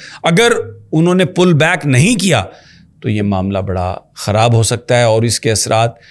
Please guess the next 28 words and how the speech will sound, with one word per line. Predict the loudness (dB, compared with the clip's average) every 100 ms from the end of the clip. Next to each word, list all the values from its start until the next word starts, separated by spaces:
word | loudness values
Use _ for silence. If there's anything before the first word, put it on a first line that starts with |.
| _ -4
पंजाब | 0 2 2 0 0
में | 0 0 0
भी | 2 4
आ | 4 2
सकते | -2 -6 -2
हैं। | 0 2
और | 0 -2 -2
फिर, | 0 0 -2 -8 -20 -10 -2
अ, | 0 2
ये | 2 0
एक | 0
ऐसी | -2 2 2
लड़ाई | 2 2 2 0 0
होने | 0 2
वाली | 0 0 0
है | 0
शुरू, | -2 -2 -2 -4 -8 -20 -12 -2
अ, | 2 2 2
जिसमें | 2 0 0 2 0 -2
मामलात | -2 0 0 2 0 0 -2
किसी | -4 -2
भी | -2
तरफ | -2 -4
जा | -2 -4
सकते | -4 -8 -6
हैं। | -6 -6 -10 -20 -20 -18 -18 -20 -6 -2
अ, | 2 2 2 -2 -8
श-, | -12